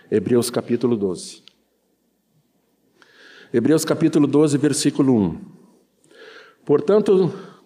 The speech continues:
também nós, visto que temos a rodear-nos de tão nuvem,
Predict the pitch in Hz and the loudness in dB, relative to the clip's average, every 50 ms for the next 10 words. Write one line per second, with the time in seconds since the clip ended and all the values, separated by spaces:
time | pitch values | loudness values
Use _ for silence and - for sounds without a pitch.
0 | - - _ - 165 156 151 175 190 196 180 170 170 160 135 120 120 113 147 185 | -20 -14 _ -2 0 2 2 2 4 4 4 2 2 0 0 -2 -2 0 2 2
1 | 196 190 - 196 - 180 160 - - 175 180 185 180 160 175 - - 131 127 151 | 2 2 -2 -4 -2 -2 -2 0 0 2 2 4 2 2 0 -2 -6 -4 -2 -2
2 | 151 131 131 143 143 147 147 139 131 117 120 123 120 - 160 190 196 185 190 202 | -2 0 0 2 2 2 2 0 0 0 -2 -4 -2 0 2 2 4 4 2 2
3 | 190 202 196 190 185 185 | 2 2 2 2 0 -2